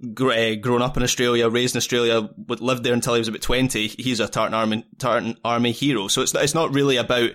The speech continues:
w-, in terms of the dual nationals, like, we've had players, James Morrison played for Scotland. He was, he was,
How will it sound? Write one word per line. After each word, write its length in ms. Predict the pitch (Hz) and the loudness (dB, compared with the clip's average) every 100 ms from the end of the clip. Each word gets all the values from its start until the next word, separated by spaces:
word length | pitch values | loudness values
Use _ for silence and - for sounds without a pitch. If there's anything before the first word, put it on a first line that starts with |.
| - - - - | -6 -20 -20 -4
w-, 100 | - | -2
in 80 | 127 | 0
terms 240 | 151 147 | 0 0
of 40 | 127 | -2
the 60 | |
dual 220 | 120 127 | 0 2
nationals, 480 | 120 123 127 147 135 | 2 0 -2 -2 0
like, 140 | 120 113 | 0 -2
we've 160 | 120 | -4
had 220 | - 110 - | -2 -4 -2
players, 320 | 117 113 110 | 0 0 0
James 320 | 127 117 - | -2 -2 -2
Morrison 400 | 107 120 117 120 | 0 0 0 -2
played 200 | 117 117 | -2 -4
for 320 | - 117 113 | 0 2 2
Scotland. 480 | - - 123 120 127 | 0 -2 0 0 0
He 140 | 117 | -2
was, 320 | 110 104 - - | -4 -2 -2 -4
he 200 | 104 107 | -6 -4
was, 320 | 101 98 - | -4 -4 -4